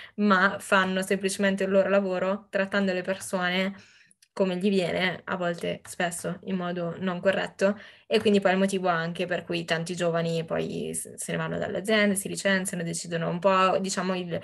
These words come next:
il fenomeno che stiamo vivendo, eh, negli ultimi anni post pandemia, no?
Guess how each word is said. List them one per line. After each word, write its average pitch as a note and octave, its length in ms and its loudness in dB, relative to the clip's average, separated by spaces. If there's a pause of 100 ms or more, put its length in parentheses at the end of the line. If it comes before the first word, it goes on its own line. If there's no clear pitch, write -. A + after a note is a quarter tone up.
(240)
il G#3 140 2
fenomeno F#3+ 440 4
che F#3+ 120 -2
stiamo F#3 200 -2
vivendo, F3 400 0
eh, E3+ 440 -2
negli F#3 260 -2
ultimi F#3 280 0
anni F#3 240 0
post F#3+ 220 -6
pandemia, F3+ 520 -4
no? F#3+ 220 -2